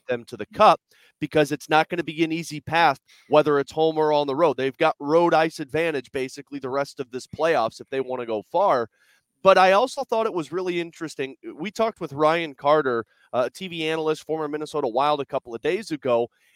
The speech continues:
And, and Ryan basically said, like, the Blues are in Minnesota's head.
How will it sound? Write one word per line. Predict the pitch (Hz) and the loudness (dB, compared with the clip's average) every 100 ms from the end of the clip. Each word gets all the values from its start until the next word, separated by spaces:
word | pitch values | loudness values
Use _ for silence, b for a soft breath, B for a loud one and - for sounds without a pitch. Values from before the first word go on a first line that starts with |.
| - | -6
And, | 175 180 | -6 -4
and | 170 165 | -4 0
Ryan | 214 277 | 0 2
basically | 214 208 - 185 175 | 0 0 -2 -12 -12
said, | 160 175 170 | -2 0 0
like, | 170 | 0
the | - | -2
Blues | 127 202 302 | -4 -4 -4
are | 269 202 | 2 4
in | 190 | 2
Minnesota's | 165 151 - 139 104 - | 0 -4 -2 -4 -4 -6
head. | 104 | -8